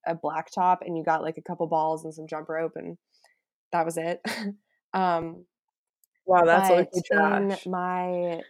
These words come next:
Speaker 1: town, we have these, like, oversized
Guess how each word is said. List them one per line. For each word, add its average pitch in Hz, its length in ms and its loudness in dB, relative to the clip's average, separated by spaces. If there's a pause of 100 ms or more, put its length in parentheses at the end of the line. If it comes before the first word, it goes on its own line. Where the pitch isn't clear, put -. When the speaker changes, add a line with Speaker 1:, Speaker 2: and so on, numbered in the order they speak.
Speaker 1:
town, 165 460 -2
we 165 140 -4
have 165 300 -4
these, 165 240 -6
like, - 200 -8 (100)
oversized 170 1040 -4